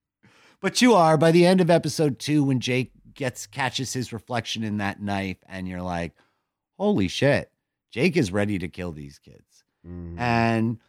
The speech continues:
Speaker 1: you have, um, other really good supporting actors in this. Oh,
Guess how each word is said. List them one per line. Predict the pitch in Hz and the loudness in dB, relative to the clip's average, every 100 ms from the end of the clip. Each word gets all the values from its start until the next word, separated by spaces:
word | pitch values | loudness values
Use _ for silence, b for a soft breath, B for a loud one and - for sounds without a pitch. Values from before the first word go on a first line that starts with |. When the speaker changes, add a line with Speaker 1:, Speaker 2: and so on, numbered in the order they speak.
| _ | _
Speaker 1:
you | 123 151 | -4 0
have, | 139 131 | 2 2
um, | 131 123 123 | 2 2 0
other | 156 175 180 | 2 4 4
really | 147 156 143 | 6 6 6
good | 143 - | 4 0
supporting | 135 - 131 123 120 | -6 -4 -4 -2 -2
actors | 120 113 120 113 107 | -4 -4 -6 -6 -4
in | 113 110 | -4 -2
this. | 110 110 107 - | 0 -2 -4 -10
Oh, | 104 107 | -6 -6